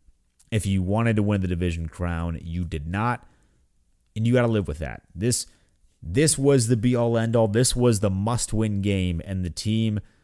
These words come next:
looked flat out of the bye to start. Not a great open to the first quarter, and could never really get it going after that, and you turn the ball over five times.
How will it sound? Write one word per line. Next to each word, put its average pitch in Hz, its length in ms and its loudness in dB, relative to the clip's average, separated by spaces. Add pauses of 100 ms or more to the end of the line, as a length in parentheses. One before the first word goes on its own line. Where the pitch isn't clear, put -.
(240)
looked 110 340 -2
flat 127 460 -2
out 120 160 -4
of 107 60 -4
the 110 60 0
bye 101 340 0
to 85 100 -4
start. 127 520 0
Not 110 360 -4
a 123 40 0
great 104 360 -2
open 123 520 0 (120)
to - 80 -10
the 127 80 -2
first 123 340 -2
quarter, 92 480 -2 (340)
and 113 200 -4
could 98 160 0
never 107 360 -2
really 107 300 0
get 95 220 0
it 92 100 -6
going 92 580 -2
after 90 340 -6
that, 120 340 -2
and 131 100 -6
you 110 60 -2
turn 110 180 -2
the 107 60 -2
ball 95 260 0
over 82 140 -4
five 76 280 -8
times. - 440 -14